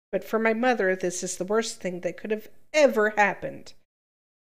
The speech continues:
The remarks started when we got married two years ago, and I'm finally done with all of the B S my mom, my mom has. For example, some of the remarks she made were,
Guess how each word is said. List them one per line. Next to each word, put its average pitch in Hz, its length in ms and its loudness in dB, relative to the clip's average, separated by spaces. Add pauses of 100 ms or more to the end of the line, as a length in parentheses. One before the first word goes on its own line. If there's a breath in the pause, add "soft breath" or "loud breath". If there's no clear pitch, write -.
(140)
The 208 60 4
remarks 220 420 4
started 190 460 4
when 180 140 2
we 175 100 0
got 180 220 2
married 175 280 2
two 180 160 -4
years 165 340 -4
ago, 165 420 -2
and 180 140 -4
I'm 175 120 -4
finally 226 460 0
done 175 280 -2
with 170 160 -4
all 170 160 0
of 170 100 -2
the 175 80 -2
B 175 180 -6
S 165 280 -6
my 175 80 -2
mom, 170 260 -4 (460)
my 185 80 -2
mom 180 320 -2
has. 156 540 -12 (560 soft breath)
For 226 100 6
example, 226 500 2
some 175 240 -2
of 180 80 0
the 180 100 4
remarks 180 420 0
she - 180 -4
made 175 420 0
were, 170 380 0